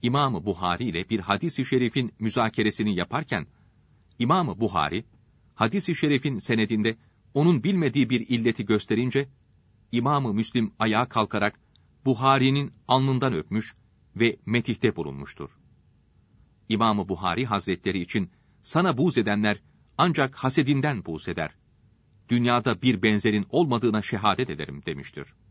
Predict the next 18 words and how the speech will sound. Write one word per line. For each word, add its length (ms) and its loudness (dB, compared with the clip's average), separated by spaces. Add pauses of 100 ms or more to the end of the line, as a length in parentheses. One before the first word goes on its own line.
(1800)
Hadis-i 440 0
şerif 260 4
öğrenmek 520 0
ve 80 4
öğretmek 560 0
için 300 -10 (360)
pek 200 2
çok 200 -2
seyahat 440 -2
yapan 320 0 (120)
İmam-ı 380 -2
Müslim 300 -2
Hazretleri, 640 -8 (640)
ömrünün 460 2
son 300 -2
yıllarını 560 -2
Nişabur'da 560 -4
geçirmiş, 540 -10